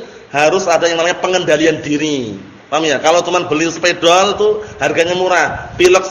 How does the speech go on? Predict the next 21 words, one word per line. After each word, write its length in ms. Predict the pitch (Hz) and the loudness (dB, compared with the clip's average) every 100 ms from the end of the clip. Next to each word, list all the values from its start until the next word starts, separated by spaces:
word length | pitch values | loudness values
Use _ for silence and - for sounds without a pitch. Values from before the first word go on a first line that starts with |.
| 196 | 0
pun 160 | 208 | 2
nggak 160 | 170 160 | 0 0
dibutuhkan, 480 | 147 170 170 208 - | -2 -2 0 -2 -2
beli 240 | 165 170 | -2 -2
juga. 560 | 165 160 147 107 107 - - - | 0 0 0 -2 -8 -14 -18 -8
Untuk 240 | 151 170 | -6 -2
apa? 480 | 170 156 160 190 - - - - | 0 0 0 -2 -4 -12 -16 -18
Menghapus 1120 | - 165 180 190 160 151 147 - 202 214 - - | -10 0 2 2 2 0 0 0 -2 -2 -6 -2
gambar 560 | 156 135 127 143 165 | 0 0 0 -2 -2
makhluk 320 | 151 143 151 | -4 -2 -4
bernyawa. 640 | 139 127 123 120 101 - - - - - | -4 -6 -4 -4 -6 -10 -18 -20 -10 -4
Rasulullah 480 | 180 202 226 220 214 | -2 0 0 2 0
mengatakan, 260 | 208 214 202 | 2 2 2
Ali 160 | 190 202 | 2 2
bin, 140 | 180 180 | 2 0
Ali 320 | 175 165 180 | 0 0 0
bin 140 | 175 160 | 0 -2
Abi 160 | 160 | -4
Thalib 320 | 156 180 190 175 | 0 2 2 0
radhiyallahu 300 | 165 160 165 | -2 0 0
anhu, 160 | 151 | -2